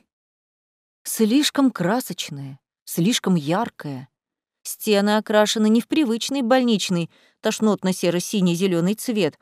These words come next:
а переливались цветами и птицами, будто были обтянуты шёлковыми панелями с вышивкой ручной работы.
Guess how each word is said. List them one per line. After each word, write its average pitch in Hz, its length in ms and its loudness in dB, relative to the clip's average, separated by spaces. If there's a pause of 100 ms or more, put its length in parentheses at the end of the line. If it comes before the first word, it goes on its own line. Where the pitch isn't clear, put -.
(420)
а 151 160 -4
переливались 196 680 0
цветами 196 680 0
и 185 40 -2
птицами, 190 840 -4 (300)
будто 208 280 -4
были 240 220 0
обтянуты 262 640 0
шёлковыми 262 640 0
панелями 269 640 -2
с - 120 -8
вышивкой 240 440 -4
ручной 214 400 -2
работы. 233 520 -4